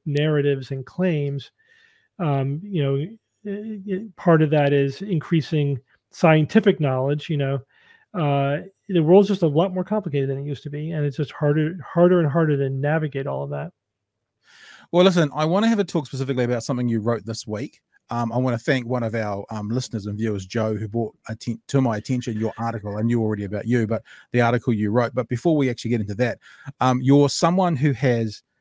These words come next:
Speaker 2: and I, I'm not sure whether, I'm sure it won't embarrass you, but this is something that you particularly care about, but your C V is very impressive.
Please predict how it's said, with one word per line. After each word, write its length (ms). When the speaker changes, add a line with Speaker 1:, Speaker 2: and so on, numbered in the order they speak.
Speaker 2:
and 80
I, 140
I'm 140
not 180
sure 140
whether, 400
I'm 140
sure 100
it 80
won't 140
embarrass 320
you, 40
but 120
this 140
is 100
something 240
that 100
you 80
particularly 480
care 160
about, 220
but 100
your 140
C 180
V 160
is 120
very 340
impressive. 480